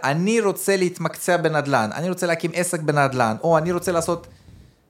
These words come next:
עכשיו עשרים עסקאות בנדל"ן בעשר שנים הקרובות", אז שווה לך לקחת קורס, ללמוד את הכל, לעשות את הכל, את כל העבודה הקשה, לקחת את הימי חופש,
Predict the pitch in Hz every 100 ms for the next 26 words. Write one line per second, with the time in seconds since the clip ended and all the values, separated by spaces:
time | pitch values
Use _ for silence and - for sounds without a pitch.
0 | _ _ - - 180 175 175 214 226 208
1 | 202 185 175 160 165 175 160 156 143 147
2 | 135 120 120 113 185 - 120 123 123 -
3 | - 143 208 196 151 123 135 165 151 -
4 | - 135 131 - 160 180 226 220 214 180
5 | - 151 139 147 202 185 214 190 - 196
6 | 180 156 147 139 127 127 117 131 190 196
7 | 185 170 160 135 110 135 151